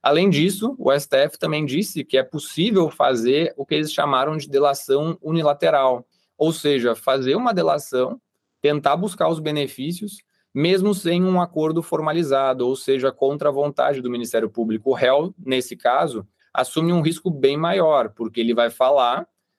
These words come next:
sem a segurança do acordo formalizado e homologado, e, eventualmente, ao final, na sentença, se o juiz ou a juíza considerarem que o, a colaboração foi efetiva,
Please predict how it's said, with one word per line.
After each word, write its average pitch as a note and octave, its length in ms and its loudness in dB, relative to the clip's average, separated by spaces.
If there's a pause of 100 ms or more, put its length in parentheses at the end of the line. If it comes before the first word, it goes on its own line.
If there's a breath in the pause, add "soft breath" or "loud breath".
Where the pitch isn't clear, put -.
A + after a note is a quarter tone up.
sem F3+ 360 -2
a G#3+ 40 -2
segurança C#3 600 -2
do C3 120 0
acordo B2+ 400 0
formalizado A#2 760 -2
e - 20 2
homologado, B2+ 720 0 (340)
e, D3+ 140 0
eventualmente, F3 920 0 (160)
ao C3+ 220 2
final, C#3+ 480 -2
na C#3+ 160 0
sentença, B2+ 720 -4
se C3 280 -4
o C3 80 0
juiz B2 320 -2
ou A#2+ 80 4
a B2 80 2
juíza A#2+ 280 -2
considerarem B2 640 0
que D3+ 160 -6
o, C#3 220 2
a A#2+ 80 0
colaboração B2 680 0
foi A#2 200 -2
efetiva, A2+ 760 -2